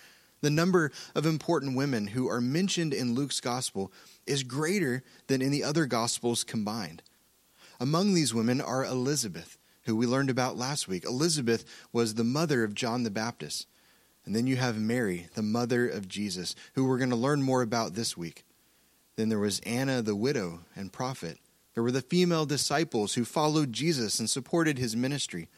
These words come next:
Mary and Martha, who were dear friends of Jesus. They were the sister of Lazarus. You have the poor widow who gave everything she had as an offering to God in Luke chapter twelve.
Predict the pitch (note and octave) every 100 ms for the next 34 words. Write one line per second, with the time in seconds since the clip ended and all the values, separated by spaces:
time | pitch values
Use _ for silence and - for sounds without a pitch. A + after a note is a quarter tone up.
0 | - - - - G#2+ C#3+ C#3+ G#2 F#2 G2+
1 | G#2 A2+ - F2+ E2 - - - A#2 G#2
2 | G2 A#2+ C#3 C3+ - A#2 A#2+ G#2+ F#2 D#2+
3 | F2 E2 D2+ - - - _ _ G2 G2+
4 | F#2+ F#2+ - D#3 D3 - F#2 F2 E2 G2+
5 | G#2+ B2+ E2 D#2 - - _ _ _ _
6 | _ B2 A#2+ B2+ - F3 D#3+ D#3 D#3 G#2+
7 | B2+ C3 C#3 B2 D3+ D3 F3+ E3 D#3+ E3
8 | D3+ - - - C3+ G#2+ C3+ A#2+ G2 G#2+
9 | G#2+ - C#3 D3+ - B2 A2 G#2+ F#2+ F#2+
10 | F#2 F2+ G#2+ A#2 - G#2+ - F2+ - G2+
11 | F2+